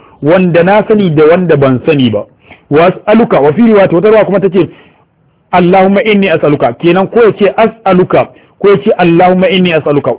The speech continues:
Riwaya biyu ce. Akwai da ta zo da, "Allahumma inni," akwai da ta zo da kuma, "As'aluka" kai tsaye. Ta ɗaya da, "Allahumma inni." Yace, "Ya Allah, ina roƙonka aljanna wa ma qarraba ilaiha,"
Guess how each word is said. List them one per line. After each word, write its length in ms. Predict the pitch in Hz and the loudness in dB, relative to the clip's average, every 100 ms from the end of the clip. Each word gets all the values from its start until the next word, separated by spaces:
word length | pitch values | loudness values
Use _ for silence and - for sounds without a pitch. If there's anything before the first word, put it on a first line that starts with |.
| - | -6
Riwaya 340 | 139 175 180 151 | 0 2 2 2
biyu 140 | 139 | 0
ce. 180 | 135 107 _ _ _ - | -2 -12 _ _ _ -4
Akwai 240 | 131 208 | -2 2
da 60 | 220 | 0
ta 140 | 202 | 2
zo 120 | 208 220 | 2 2
da, 80 | - | 2
"Allahumma 680 | 175 175 202 196 214 214 - _ - | 0 2 2 2 2 0 -2 _ -4
inni," 380 | 165 135 104 - _ | 0 0 -4 -8 _
akwai 240 | 147 208 190 | -2 0 0
da 100 | 202 | 2
ta 60 | |
zo 60 | 220 | 2
da 80 | 208 | 0
kuma, 180 | 190 185 | 0 0
"As'aluka" 400 | 190 170 175 165 | 0 0 -2 0
kai 200 | 170 151 | -2 -2
tsaye. 240 | 135 117 - - | -4 -6 -8 -4
Ta 80 | 156 | -2
ɗaya 320 | - 208 202 | 0 0 2
da, 80 | 175 | 2
"Allahumma 400 | 160 165 165 165 | 2 2 0 -2
inni." 300 | 143 123 98 _ _ _ _ - | -2 -4 -8 _ _ _ _ -2
Yace, 360 | 185 - 143 - _ _ | -2 0 -4 -4 _ _
"Ya 220 | 175 208 233 | 0 2 2
Allah, 300 | 226 220 135 - | 2 2 -2 -4
ina 280 | 226 226 214 | -2 2 2
roƙonka 420 | 185 185 220 208 175 | 2 0 0 0 0
aljanna 760 | 175 156 131 185 165 131 98 _ _ _ | 0 0 0 0 0 -2 -4 _ _ _
wa 180 | 139 151 | 0 0
ma 200 | 180 202 | 2 0
qarraba 500 | 202 202 156 165 190 170 | 0 -2 0 0 2 2
ilaiha," 460 | 170 175 180 185 | 2 2 2 0